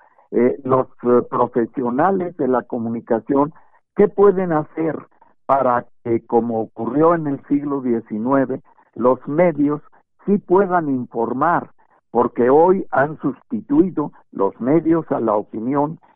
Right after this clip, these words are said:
y la opinión se encuentra fragmentada, suelta y sin posibilidades de servir de base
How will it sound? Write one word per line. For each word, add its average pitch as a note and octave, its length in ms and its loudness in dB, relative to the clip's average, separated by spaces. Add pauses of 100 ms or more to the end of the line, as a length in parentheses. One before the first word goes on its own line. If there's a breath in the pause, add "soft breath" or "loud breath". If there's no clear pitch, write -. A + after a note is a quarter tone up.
y A#2 140 -12
la B2 180 2
opinión C3+ 640 -2 (300 soft breath)
se C3 80 -2
encuentra C#3 540 0
fragmentada, G#2+ 1040 -4 (400)
suelta C#3+ 540 2 (240)
y A2+ 220 -6
sin A#2 220 -4
posibilidades A2 920 -2
de G#2+ 140 -2
servir A2 420 -6
de A2 140 -2
base A2+ 420 -4